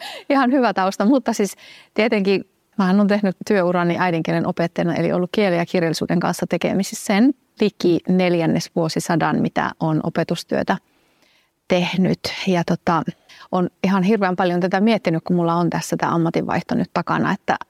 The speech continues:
että jos se on semmonen niin kuin kielen ja kirjallisuuden puu, jonka yhdellä oksalla oli se opettajuus ja se, että, että koitin opettaa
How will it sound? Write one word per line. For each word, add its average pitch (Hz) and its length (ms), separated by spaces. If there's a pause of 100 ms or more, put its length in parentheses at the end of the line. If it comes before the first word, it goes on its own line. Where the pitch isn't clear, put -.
(240)
että 175 180
jos 202 160
se 214 100
on 214 100
semmonen 175 400
niin 160 140
kuin 156 220 (580)
kielen 160 420
ja 156 140 (160)
kirjallisuuden 170 760
puu, 202 320
jonka 196 300
yhdellä 165 400
oksalla 165 460
oli 190 300 (140)
se - 180
opettajuus - 680
ja 151 60
se, 151 180
että, 180 240 (460)
että - 140
koitin 170 340
opettaa 175 560